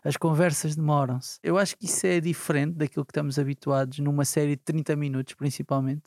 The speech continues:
Nós estamos habituados que isso possa acontecer, ou essas narrativas possam ser mais demoradas, sei lá, um Breaking Bad,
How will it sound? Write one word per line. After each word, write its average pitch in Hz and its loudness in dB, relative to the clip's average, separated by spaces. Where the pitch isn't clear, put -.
Nós 143 0
estamos 139 -4
habituados 139 0
que - -8
isso - -6
possa 147 0
acontecer, 143 -2
ou 143 4
essas 139 2
narrativas 139 0
possam 139 0
ser 156 0
mais 143 2
demoradas, 147 2
sei 147 -2
lá, 139 2
um 131 0
Breaking 147 0
Bad, 143 2